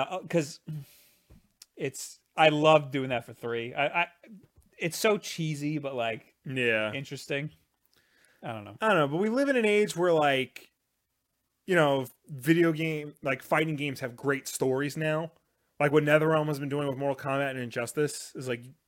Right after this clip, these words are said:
Speaker 2: years ago, you never would have thought that.
Speaker 1: Yeah.
Speaker 2: So, like, I think Capcom's trying to, like, keep up with the competition,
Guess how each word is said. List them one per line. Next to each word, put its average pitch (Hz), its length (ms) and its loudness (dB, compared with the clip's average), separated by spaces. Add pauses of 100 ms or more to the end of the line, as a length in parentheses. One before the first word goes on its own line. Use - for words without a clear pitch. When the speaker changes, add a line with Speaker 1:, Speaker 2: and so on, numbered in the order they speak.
(440)
Speaker 2:
years 156 320 6
ago, 139 120 0
you 131 160 -2
never 135 340 -2
would 127 120 -2
have 113 80 -8
thought 117 260 -6
that. 110 220 -14 (240)
Speaker 1:
Yeah. 131 320 -8 (760)
Speaker 2:
So, 131 220 -2
like, 117 160 0
I 127 80 -2
think 165 180 -4
Capcom's 160 520 2
trying 147 180 -2
to, 139 60 -4
like, 131 260 -6 (560)
keep 160 280 -4
up 147 180 4
with 127 100 -8
the - 60 -10
competition, 127 840 -8